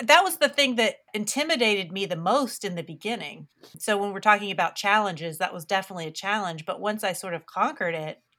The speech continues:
then I embraced it. We haven't talked at all about how podcast has changed from the way that we first envisioned it. So when I had first pitched this idea to Carrie, it looked a lot different than what it is now.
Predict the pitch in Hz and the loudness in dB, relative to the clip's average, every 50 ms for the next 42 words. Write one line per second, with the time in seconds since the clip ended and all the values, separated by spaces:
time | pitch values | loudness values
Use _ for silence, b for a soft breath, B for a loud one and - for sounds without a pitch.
0 | _ _ - 196 202 202 202 202 196 190 185 - 170 160 156 151 143 - 151 151 | _ _ -4 -2 0 0 0 0 -2 -4 -4 -4 -4 -4 -4 -6 -10 -10 -12 -12
1 | 147 - - - - 139 - _ _ _ _ 240 262 285 285 294 330 381 349 - | -12 -14 -14 -14 -14 -16 -16 _ _ _ _ -2 -2 0 4 4 4 4 4 0
2 | - - 240 247 247 233 240 - _ - - 233 220 214 220 247 262 262 247 220 | -2 2 4 6 6 4 2 -4 _ -10 -4 -2 2 4 6 6 6 6 4 4
3 | 202 196 196 196 190 180 170 - - - - - 208 208 208 208 202 202 196 185 | 4 4 6 6 6 6 4 2 -4 -14 -12 -2 4 6 8 8 8 8 6 4
4 | 180 175 - - _ - - 208 190 185 - - 196 180 175 - - 156 - - | 2 0 -4 -8 _ -6 0 0 0 0 0 0 -2 -2 -2 -4 -6 -8 -8 -6
5 | - - 202 196 190 185 180 165 160 160 - - - 190 175 175 170 170 170 175 | -4 -2 -2 -2 -2 -2 -4 -4 -6 -8 -8 -8 -6 -8 -6 -4 -4 -2 -2 0
6 | 175 175 175 170 170 160 165 165 160 - - 170 160 160 156 - - - - - | 0 0 0 -2 -4 -6 -8 -10 -12 -10 -8 -8 -8 -8 -8 -10 -12 -12 -16 -18
7 | - 175 165 151 139 180 226 220 185 165 156 151 156 165 165 - - _ _ _ | -14 -12 -12 -8 -6 -6 -6 -6 -6 -8 -10 -10 -10 -10 -10 -12 -14 _ _ _
8 | - - - 233 226 220 214 208 - 196 226 233 226 - 214 233 262 277 285 269 | -12 -4 0 4 4 4 4 2 0 0 2 2 2 4 6 8 8 8 8 8
9 | - - - 254 240 226 226 - - - 262 262 262 - - - 196 - - 180 | 4 2 2 2 2 2 0 -4 -2 0 0 0 0 -2 -6 -8 -8 -4 -4 -4
10 | 160 165 165 165 165 165 160 165 160 - 175 160 156 160 160 165 175 175 - - | -4 -4 -4 -4 -6 -6 -6 -8 -12 -12 -10 -8 -8 -8 -8 -8 -10 -10 -12 -16
11 | - _ _ _ _ 220 220 208 226 240 240 240 - 208 196 202 196 196 190 180 | -20 _ _ _ _ -4 -4 0 0 0 0 0 -2 0 2 4 2 2 2 0
12 | 202 196 - 196 170 - 175 175 170 170 180 175 185 185 170 165 156 - - 165 | -2 -2 -2 -8 -8 -6 -6 -6 -6 -6 -6 -6 -4 -4 -4 -8 -10 -12 -12 -14
13 | 160 143 143 - 165 160 160 156 156 160 156 156 - 170 | -12 -12 -12 -12 -10 -8 -8 -8 -8 -8 -10 -12 -14 -16